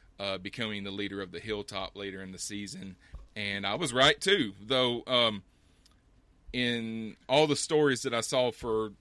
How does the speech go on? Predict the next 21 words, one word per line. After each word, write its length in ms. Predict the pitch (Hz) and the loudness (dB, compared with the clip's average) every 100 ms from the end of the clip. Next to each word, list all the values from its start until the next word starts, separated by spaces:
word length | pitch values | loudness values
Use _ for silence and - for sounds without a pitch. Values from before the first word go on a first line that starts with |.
| _ | _
a 80 | 117 | -16
couple 300 | - 131 117 | -8 -8 -6
weeks 240 | 113 107 | -10 -6
after 260 | 120 113 - | -4 -4 -6
that, 260 | 107 104 104 - - - | -6 -4 -4 -10 -20 -14
it 160 | 110 113 | -6 -4
looked 180 | 113 113 | -4 -4
like 180 | 117 113 | -4 -4
the 80 | |
Glenn 400 | 101 110 117 113 | -10 -6 -6 -6
death 320 | 107 104 101 98 _ | -6 -6 -6 -8 _
overshadowed 800 | - 110 107 - 117 107 107 104 | -10 -10 -8 -8 -6 -4 -6 -8
Abraham 440 | 101 101 95 101 98 | -8 -8 -10 -10 -10
a 40 | |
little 240 | 98 95 | -10 -10
bit. 260 | 92 92 90 | -8 -8 -10
And 80 | 95 | -12
that's 160 | 92 | -14
a 60 | 110 | -10
shame 300 | - 101 95 | -10 -8 -10
because 280 | 92 104 92 | -10 -10 -10